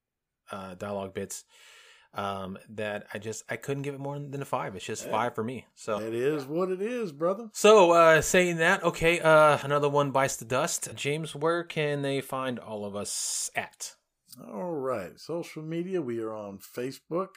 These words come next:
Speaker 2: under What the Suck Podcast. We are on Twitter. We are on Instagram. And we, our podcast can be found on castbox dot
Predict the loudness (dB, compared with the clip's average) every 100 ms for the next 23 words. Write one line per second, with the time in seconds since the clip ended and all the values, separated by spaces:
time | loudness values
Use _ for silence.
0 | -20 -18 -10 -10 -10 -14 -8 -8 -10 -10
1 | -6 -6 -8 -6 -6 -6 -10 -8 -4 -2
2 | -2 -4 -6 -6 -8 -10 -14 -8 0 2
3 | 2 0 -2 _ -10 -4 -2 -2 -2 -6
4 | -8 -8 -10 -10 -12 -14 _ -12 -10 -8
5 | -10 -6 -4 -4 -8 -10 -14 -18 -16 -14
6 | -12 -12 -12 -16 _ -14 -10 -10 -10 -6
7 | -6 -6 -6 -4 -6 -10 -12 -12 -12 -10
8 | -8 -10 -12 -14 -12 -14 _ -8 -8 -8
9 | -4 -2 -2 -4 -10 -10 -10